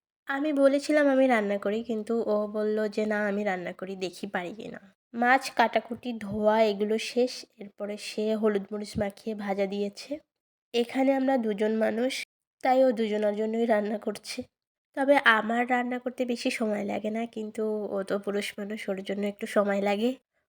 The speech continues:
ও রান্না করছিল আর আমি পাশে বসে দেখছিলাম, ভালোই করতে পারে। আমার কাছে মনে হয় প্রত্যেকটা মেয়ে চায় তার স্বামী এমন হোক। মেয়েদের একটু সাপোর্ট দিলে, ভালোবাসা দিলে মেয়েরা সব পারে। আমি অনেক লাকি যে মজুমদারের মতো কাউকে পেয়েছি,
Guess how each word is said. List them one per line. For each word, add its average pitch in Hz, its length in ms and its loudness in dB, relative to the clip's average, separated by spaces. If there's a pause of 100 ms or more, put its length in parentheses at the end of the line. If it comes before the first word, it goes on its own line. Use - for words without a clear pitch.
(120)
ও 254 140 -2
রান্না 214 360 6
করছিল 233 360 0
আর 226 120 6
আমি 214 200 2
পাশে 202 240 2
বসে 202 220 -2
দেখছিলাম, 196 760 -2
ভালোই 226 320 4
করতে 220 280 -4
পারে। 202 320 0 (380)
আমার 269 260 2
কাছে 294 240 2
মনে 285 220 4
হয় 285 200 4
প্রত্যেকটা 262 720 2
মেয়ে 240 300 0
চায় 262 200 0
তার 247 200 2
স্বামী 240 420 2
এমন 208 320 2
হোক। 202 340 -4 (920)
মেয়েদের 247 420 2
একটু 269 260 0
সাপোর্ট 233 520 2
দিলে, 240 300 2
ভালোবাসা 208 580 2
দিলে 220 440 0
মেয়েরা 208 380 0
সব 214 260 -2 (100)
পারে। 170 240 -6 (520)
আমি 269 280 0
অনেক 311 240 0
লাকি 247 400 0
যে 294 100 2
মজুমদারের 226 560 2
মতো 233 260 0
কাউকে 190 300 -4
পেয়েছি, 165 500 -10